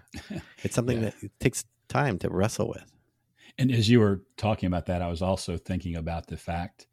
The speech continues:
Speaker 2: of how tricky words can be. You know, you think about that relative to writing a book, writing twenty, thirty, forty thousand words. But I, I run into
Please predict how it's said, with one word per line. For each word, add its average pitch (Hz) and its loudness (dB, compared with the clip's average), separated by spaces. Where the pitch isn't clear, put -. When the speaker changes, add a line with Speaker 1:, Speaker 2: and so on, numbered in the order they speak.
Speaker 2:
of - -14
how 107 -2
tricky - 0
words 92 0
can 82 -2
be. 107 4
You 85 0
know, 92 0
you 90 2
think 139 2
about 113 2
that 98 2
relative 101 4
to 92 -2
writing 92 2
a 85 -2
book, 80 -6
writing 85 -4
twenty, 98 4
thirty, 92 0
forty 101 2
thousand 87 -2
words. 90 -4
But 131 4
I, 185 4
I 139 2
run 151 4
into 123 2